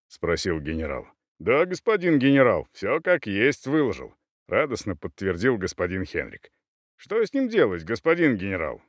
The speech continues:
Говорят, шпионов вешают. Может, повесить его?" "Чего его вешать? То долго. Верёвку ещё искать", — заметил фон Каренбург. "Брюхо проткнуть да в воду кинуть. Река-то рядом".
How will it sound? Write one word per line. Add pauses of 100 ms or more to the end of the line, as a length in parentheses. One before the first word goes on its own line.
(120)
Говорят,
шпионов
вешают. (380)
Может,
повесить
его?" (840)
"Чего
его
вешать?
То
долго.
Верёвку
ещё
искать", — (240)
заметил
фон
Каренбург. (460)
"Брюхо
проткнуть
да
в
воду
кинуть. (200)
Река-то
рядом".